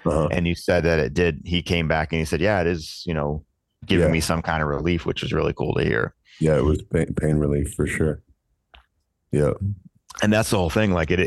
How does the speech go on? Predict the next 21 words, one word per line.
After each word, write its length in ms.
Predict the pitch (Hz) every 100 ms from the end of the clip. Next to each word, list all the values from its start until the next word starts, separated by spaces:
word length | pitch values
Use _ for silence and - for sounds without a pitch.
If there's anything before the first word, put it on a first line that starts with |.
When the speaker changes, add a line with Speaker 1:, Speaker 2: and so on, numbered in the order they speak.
| 82
Speaker 2:
it, 200 | 87 -
yes, 280 | 98 95 85
it 120 | 65
does 240 | 82 80
help 220 | 95 85 85
with 100 | 82
migraines, 640 | 85 87 82 78 80 - _ _ _ _ _ _ _ _ _ - -
but 160 | 101 95
if 120 | 90
it 60 | 85
can 120 | 78
help 320 | 78 90 -
with 140 | - -
other 280 | - 90 90
things 420 | 85 98 95 90
by 160 | 76 80
relaxing 800 | 78 80 80 87 85 - 87 82
your 100 | 78
facial 400 | - 87 82 82
muscles 540 | 78 78 - 76 78 73
or, 260 | 76 71